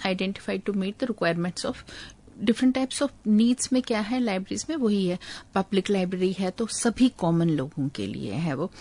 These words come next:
वहाँ पर कोई, उम, कम पढ़ा या ज़्यादा या स्कूल ये सब नहीं है। Public library means for everyone, everyone, there is no differentiation। या school library में सिर्फ school का ही है या special library है, मैंने आपको बताया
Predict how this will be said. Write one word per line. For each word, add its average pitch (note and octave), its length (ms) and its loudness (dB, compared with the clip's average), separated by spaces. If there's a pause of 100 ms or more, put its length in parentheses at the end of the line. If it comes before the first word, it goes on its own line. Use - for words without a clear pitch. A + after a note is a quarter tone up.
(340)
वहाँ F#3 280 0
पर F#3 220 2
कोई, G3 440 2
उम, F3 380 -2
कम F#3 280 2
पढ़ा E3+ 320 2
या F3 140 0
ज़्यादा E3+ 480 2
या E3 180 0
स्कूल F3 760 0
ये G#3 160 0
सब G#3 240 -2
नहीं E3 220 0
है। G3 120 -4 (380)
Public A3 260 2
library A#3+ 460 2
means - 320 -6
for B3 340 2
everyone, D3 440 -6 (360)
everyone, F3 520 0
there F#3 120 -4
is G3 220 0
no A#3+ 220 6
differentiation। C#3 760 -4 (640)
या E3+ 80 0
school B3 340 0
library A#3 360 0
में G#3 140 2
सिर्फ E3+ 280 -6
school G3+ 340 -4
का G#3 120 -4
ही G#3+ 200 2
है G#3 260 -4 (360)
या E3 200 -2
special E3 420 -2
library F3+ 400 -2
है, F#3 60 0
मैंने F3 220 -2
आपको - 220 -8
बताया E3+ 400 -6